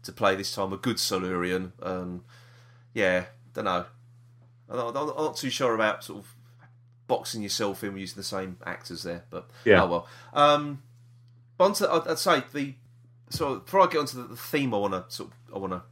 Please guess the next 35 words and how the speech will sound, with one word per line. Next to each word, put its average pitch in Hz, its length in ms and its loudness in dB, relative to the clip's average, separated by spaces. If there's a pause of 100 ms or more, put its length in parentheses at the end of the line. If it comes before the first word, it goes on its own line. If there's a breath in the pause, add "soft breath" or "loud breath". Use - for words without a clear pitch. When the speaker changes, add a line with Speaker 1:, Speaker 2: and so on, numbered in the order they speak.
(160)
Speaker 1:
sort - 200 -14
of - 180 -20
talk 98 220 -8
about. 87 400 -4
Um, 101 340 -4
I 113 60 0
thought 123 200 -6
the 117 100 -6
dinosaur 135 500 4
effects - 380 -4
were 107 320 4 (340)
pretty 285 320 0
good, 202 240 2
actually. 87 480 0 (500)
I 160 60 0
didn't 233 160 -4
think 208 140 -2
they 202 60 0
were 180 60 -4
too, 175 240 0
they 165 100 2
were 156 80 0
too 151 220 -2
bad 104 320 2
for 120 160 -4
the, 110 300 -2
for - 180 -12
the, 113 220 -2 (380 soft breath)
the - 80 -4
budget 180 420 2 (320)
you 127 60 -12
think 127 240 -6
Doctor 131 260 -2
Who 110 200 0
has? 87 500 -2